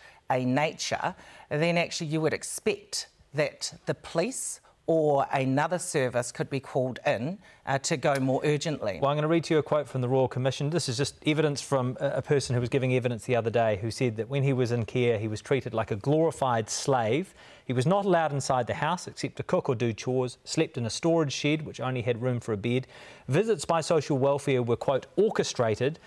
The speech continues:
Speaker 2: with the family putting on a banquet and no opportunity for him to speak to social workers alone. Why would that situation be any different to an independent children's monitor that has to notify a facility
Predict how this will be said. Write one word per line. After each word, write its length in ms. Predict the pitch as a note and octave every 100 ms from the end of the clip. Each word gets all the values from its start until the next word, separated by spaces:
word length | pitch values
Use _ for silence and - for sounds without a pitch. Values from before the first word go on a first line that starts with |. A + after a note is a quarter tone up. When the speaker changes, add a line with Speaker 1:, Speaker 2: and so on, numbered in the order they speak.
| - -
Speaker 2:
with 100 | B2+
the 60 |
family 380 | B2+ D#3+ E3+ D#3
putting 260 | - F#3+ E3+
on 80 | D3
a 40 |
banquet 440 | A#2+ D3 D3 B2 A#2
and 140 | B2+
no 180 | C3+ D3
opportunity 540 | C3+ - C#3 B2 A#2+
for 100 | -
him 120 | A2+ A#2+
to 80 |
speak 300 | A2 - B2+
to 60 | -
social 340 | - B2 -
workers 340 | G#2+ A2+ G#2+ G#2
alone. 340 | G#2+ A2 G#2
Why 160 | A2+ G#3
would 200 | C4 F3
that 240 | F3 -
situation 560 | - - - A#2+ A2+ A#2+
be 160 | A2+ C#3
any 160 | C#3+
different 380 | C#3 B2+ B2 A2
to 80 | A#2
an 100 | B2
independent 440 | D#3 D3+ C#3 A#2
children's 340 | - A#2+ A2 A#2+
monitor 320 | A#2 A2 A2+
that 140 | A#2+
has 220 | - F#3+ -
to 100 | D#3+
notify 800 | E3 G3 F#3+ - C#3 A2+ C#3 F3+
a 80 | B2+
facility 640 | D3 - D#3+ D#3 B2+ B2